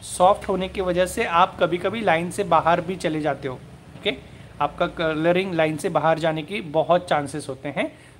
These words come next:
So better go with poster colors or acrylic colors or water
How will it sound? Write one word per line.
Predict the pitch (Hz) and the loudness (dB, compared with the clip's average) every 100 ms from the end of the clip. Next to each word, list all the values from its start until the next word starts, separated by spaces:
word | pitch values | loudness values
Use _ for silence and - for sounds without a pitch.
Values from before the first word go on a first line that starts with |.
| - | -6
So | |
better | 190 175 208 208 285 | -2 2 2 4 4
go | 202 220 240 | 4 -2 -2
with | 254 254 - | -4 -6 -2
poster | 202 196 220 214 214 | -2 -4 -10 -2 0
colors | 208 247 254 - - 208 | 2 0 0 -10 -8 2
or | 262 302 - - _ _ _ _ - | 4 4 0 -20 _ _ _ _ -4
acrylic | 175 - 208 226 233 - | -4 0 0 0 -8 -4
colors | 214 208 247 269 - - _ | -2 0 0 -2 -8 -14 _
or | 208 226 - | 2 4 2
water | 240 170 156 151 | 2 0 0 -8